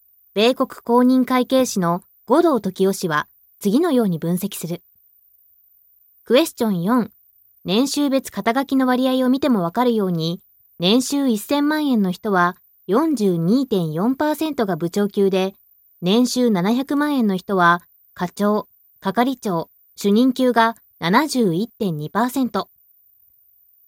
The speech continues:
日本の組織体系上、部長級になれるかどうかで、今後出世コースか、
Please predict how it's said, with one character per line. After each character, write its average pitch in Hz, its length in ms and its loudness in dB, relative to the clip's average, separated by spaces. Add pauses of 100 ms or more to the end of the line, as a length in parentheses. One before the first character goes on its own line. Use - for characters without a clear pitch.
(300)
日 185 140 0
本 254 280 2
の 254 100 2
組 208 160 -2
織 - 220 -10
体 247 200 0
系 247 200 2
上、 226 260 2 (300)
部 190 120 6
長 285 240 2
級 285 180 -2
に 277 120 2
な 240 100 4
れ 269 140 2
る 302 80 -2
か 202 140 0
ど 233 120 2
う 269 40 -4
か 247 120 2
で、 185 240 0 (160)
今 214 220 0
後 226 100 0
出 196 140 0
世 247 180 -4
コ 262 200 -2
ー - 20 -2
ス - 100 -10
か、 - 260 -4